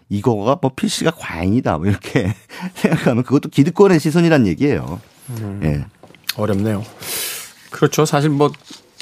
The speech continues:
Speaker 2: 마블의 그 시리즈가 굉장히 많고 거기 주인공들이 굉장히 많은데 그중에서 한 편의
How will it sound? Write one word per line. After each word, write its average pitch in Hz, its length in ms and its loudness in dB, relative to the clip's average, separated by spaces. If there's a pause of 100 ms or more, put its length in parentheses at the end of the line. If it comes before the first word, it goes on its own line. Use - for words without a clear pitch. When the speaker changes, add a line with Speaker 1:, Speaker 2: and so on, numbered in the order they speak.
(1300)
Speaker 2:
마블의 131 460 4 (1160)
그 139 100 -4
시리즈가 180 640 0
굉장히 147 340 0
많고 113 640 0 (160)
거기 139 260 -6
주인공들이 135 640 0 (140)
굉장히 123 420 0
많은데 113 580 0 (1500)
그중에서 131 380 0
한 220 240 -2
편의 170 600 2